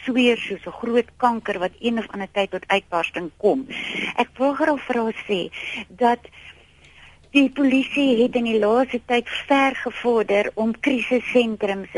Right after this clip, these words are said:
by die polisiestasies te begin. Uh, dit is privaat mense, dit is maatskaplike werkers, sielkundiges, predikante, opvoedkundiges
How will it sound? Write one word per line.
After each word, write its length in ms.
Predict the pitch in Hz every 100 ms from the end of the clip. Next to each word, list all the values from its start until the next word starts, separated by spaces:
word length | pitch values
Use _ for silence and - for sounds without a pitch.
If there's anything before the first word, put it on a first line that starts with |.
| 180
by 180 | 202 208
die 120 | 196
polisiestasies 920 | - 226 214 - 214 202 196 - 196 - -
te 100 | 208
begin. 560 | 175 - - 202 160 160 - - - - - - - _ 208
Uh, 120 | 208
dit 180 | 196 262
is 80 | 277 -
privaat 560 | 247 240 - 262 302 320
mense, 580 | 208 175 165 160 - 180
dit 220 | 190 226
is 200 | - 220 202 -
maatskaplike 760 | 208 220 - - 262 240 - 214
werkers, 480 | 202 196 220 220 220 -
sielkundiges, 800 | - 247 233 - 233 208 208 214 - -
predikante, 960 | - 254 240 226 - 214 208 196 208 196 - - -
opvoedkundiges 960 | 285 277 - 262 - 220 208 - 220